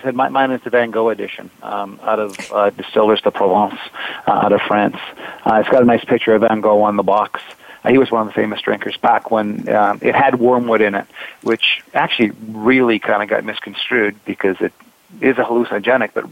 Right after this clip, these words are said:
really it didn't have any impact because it was just a flavoring. Um, but it was one of the reasons that absinthe got a bad name and was kind of banned for, for a while till it came back into, into favor. In fact, you mentioned Pernod.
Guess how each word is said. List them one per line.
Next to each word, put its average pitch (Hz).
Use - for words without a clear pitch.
really 120
it 104
didn't 107
have 104
any 101
impact 98
because 95
it 92
was 92
just -
a -
flavoring. 98
Um, 113
but 127
it 113
was 117
one 123
of 117
the 107
reasons 107
that 104
absinthe 104
got -
a -
bad 104
name 104
and 101
was 95
kind 101
of -
banned 101
for, 95
for 131
a 123
while 117
till 110
it 110
came 110
back 107
into, 104
into 110
favor. 107
In 107
fact, 131
you 127
mentioned 127
Pernod. 117